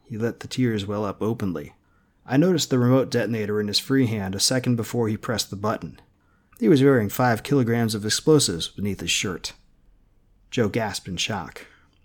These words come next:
Isaac continued, "I was standing behind the counter. It was made of marble and shielded me from most of the blast.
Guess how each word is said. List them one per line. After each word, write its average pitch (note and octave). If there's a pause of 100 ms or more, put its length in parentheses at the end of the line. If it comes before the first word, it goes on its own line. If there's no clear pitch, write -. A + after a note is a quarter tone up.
Isaac G#2
continued, A2
"I D3
was C#3+
standing A#2
behind G2+
the F#2+
counter. G2 (520)
It E3
was C#3
made D3+
of G#2+
marble G#2+ (100)
and G#2+
shielded A#2
me F#2+
from G#2+
most A#2
of F#2+
the F2+
blast. D#2